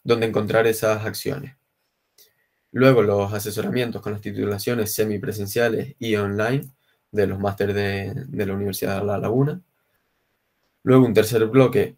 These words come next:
sobre la realización de diferentes cursos formativos, concretamente sobre entornos virtuales de aprendizaje y de metodologías activas para la enseñanza.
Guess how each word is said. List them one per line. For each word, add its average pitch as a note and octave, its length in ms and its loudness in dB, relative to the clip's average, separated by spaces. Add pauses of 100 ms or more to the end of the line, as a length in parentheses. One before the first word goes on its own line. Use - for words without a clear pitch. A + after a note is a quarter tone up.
(120)
sobre A#2+ 380 2
la G2+ 140 2
realización G2+ 600 -2
de G2+ 60 0
diferentes A#2 480 -2
cursos A#2+ 320 -8
formativos, B2 680 0
concretamente G#2+ 600 -4
sobre G#2 220 -4
entornos G#2+ 360 -4
virtuales G#2+ 420 -2
de G#2 60 -2
aprendizaje G2+ 680 -4
y A2+ 80 -2
de G#2+ 80 2
metodologías G#2 640 -2
activas G#2+ 420 0
para G2+ 240 -2
la G2 120 -6
enseñanza. A2+ 640 -2